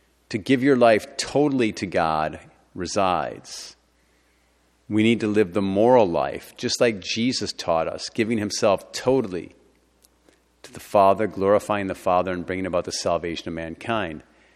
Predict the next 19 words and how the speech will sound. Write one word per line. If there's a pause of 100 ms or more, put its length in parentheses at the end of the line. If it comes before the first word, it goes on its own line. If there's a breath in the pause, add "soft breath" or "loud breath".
(580 soft breath)
E (1300 soft breath)
is
we
need
to
continually
be
educated (1000)
in
the
ways
of
God. (2000)
To
love
the
Word
of
God,